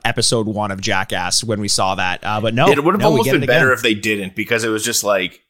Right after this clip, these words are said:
Speaker 2: as if it never happened. But it is
Speaker 1: Yeah.
Speaker 2: ki-, yeah, you know, it is kinda cool they bring it back. So he, they must have, a-,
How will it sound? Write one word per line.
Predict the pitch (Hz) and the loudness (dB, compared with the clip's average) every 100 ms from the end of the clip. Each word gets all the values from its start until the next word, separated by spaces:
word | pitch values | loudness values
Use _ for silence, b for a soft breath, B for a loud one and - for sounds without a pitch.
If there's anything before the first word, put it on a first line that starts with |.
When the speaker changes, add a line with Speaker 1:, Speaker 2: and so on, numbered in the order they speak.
| _ | _
Speaker 2:
as | 117 120 | -2 0
if | 117 | 0
it | 113 | -2
never | 113 104 | -2 0
happened. | 101 95 - 64 - - | 0 -2 -6 -14 -6 0
But | 127 | 4
it | 143 | 6
is | 147 - | 4 4
Speaker 1:
Yeah. | 127 | 0
Speaker 2:
ki-, | 120 | 0
yeah, | 120 117 | 0 0
you | 131 | 0
know, | 147 | 0
it | 147 | 0
is | 143 | -2
kinda | - 120 | -2 -2
cool | 104 110 | -2 -2
they | 104 | -2
bring | 101 104 | -4 -4
it | 87 | -2
back. | 98 101 | -2 0
So | 131 | -2
he, | 139 | 0
they | - | 0
must | 156 151 139 | 2 2 0
have, | |
a-, | - | -2